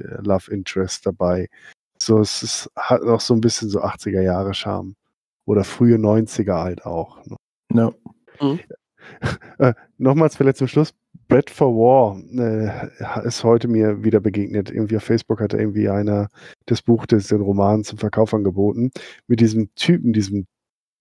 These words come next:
Speaker 1: äh, Vercom, also Vereinigtes Commonwealth-Typen mit der Flagge in der einen und der, der Knarre in der anderen, aufgerissenes Shirt und ballert in die Luft.
Speaker 3: Ja.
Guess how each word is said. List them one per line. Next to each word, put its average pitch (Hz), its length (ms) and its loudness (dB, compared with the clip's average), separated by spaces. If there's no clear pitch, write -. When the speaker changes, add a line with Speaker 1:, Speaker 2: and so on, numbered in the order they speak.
Speaker 1:
äh, 110 280 4
Vercom, 120 640 4
also 101 200 -6
Vereinigtes 104 500 -10
Commonwealth-Typen 120 840 0
mit 113 140 -2
der 110 80 -2
Flagge 120 300 2
in 113 100 0
der 104 160 -2
einen 127 340 0
und 113 220 -6
der, 107 220 4
der 101 120 -4
Knarre 120 340 0
in 107 80 2
der 98 120 -2
anderen, 120 420 2
aufgerissenes 110 640 -2
Shirt 117 380 2
und 104 120 -6
ballert 104 280 0
in 113 100 -4
die 104 60 0
Luft. 104 180 0
Speaker 3:
Ja. 143 280 6